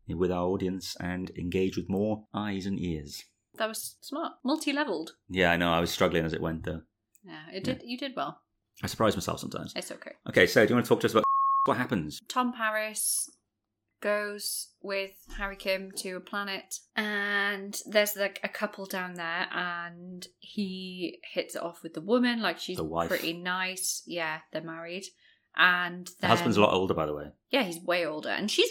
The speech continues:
Speaker 2: really pretty.
Speaker 1: Hmm.
Speaker 2: Um,
Speaker 1: She was a pretty alien.
Speaker 2: I would.
Speaker 1: Would you?
Speaker 2: Sure.
Speaker 1: Oh, ooh.
Speaker 2: <laughs> And then, um, the guy dies, the old man. They think that Paris did it, obviously, 'cause he's just arrived and he's got this thing with the woman.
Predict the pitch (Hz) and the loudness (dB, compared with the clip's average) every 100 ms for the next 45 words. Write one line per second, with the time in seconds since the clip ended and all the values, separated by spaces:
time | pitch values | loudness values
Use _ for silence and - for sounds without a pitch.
0 | 208 196 185 165 160 - 71 - _ _ | 0 -4 -2 -4 -6 -8 -8 -10 _ _
1 | _ 92 87 80 185 185 180 175 104 - | _ -4 -4 -2 0 0 0 2 2 0
2 | - - 82 78 78 78 _ - - - | -4 -2 -2 -2 -4 -10 _ -6 -4 -6
3 | - - _ _ - 208 277 - - _ | -12 -18 _ _ -4 2 2 0 -6 _
4 | _ - - 277 - - 101 180 359 139 | _ -18 -16 -16 -18 0 6 8 8 8
5 | 82 - - 92 151 - - _ 220 233 | 6 -4 -6 0 2 0 -4 _ -4 -4
6 | - - _ 202 202 202 202 202 196 202 | -6 -18 _ 2 2 2 0 0 0 -2
7 | - 196 190 190 190 185 - 214 226 302 | -2 -2 0 -2 -6 -8 -8 0 4 4
8 | 302 214 262 311 131 98 - - - _ | 4 2 0 0 0 -2 -4 -4 -6 _
9 | _ _ - - 202 202 214 208 80 - | _ _ -10 -6 -6 -4 -4 -4 -4 -8
10 | - _ 208 214 240 285 180 - 202 208 | -14 _ -4 -4 -2 -2 -2 -2 -2 -2
11 | - 156 - - 170 175 - 175 175 180 | -2 -4 -4 -4 -6 -4 -2 -2 -2 -6
12 | 175 180 170 165 - 349 339 - 226 220 | -8 -8 -8 -8 0 0 0 -4 0 2
13 | 208 208 202 170 165 202 185 196 - 180 | 2 -2 -6 -8 -8 -8 -8 -8 -6 -6
14 | 170 175 175 165 | -8 -8 -8 -8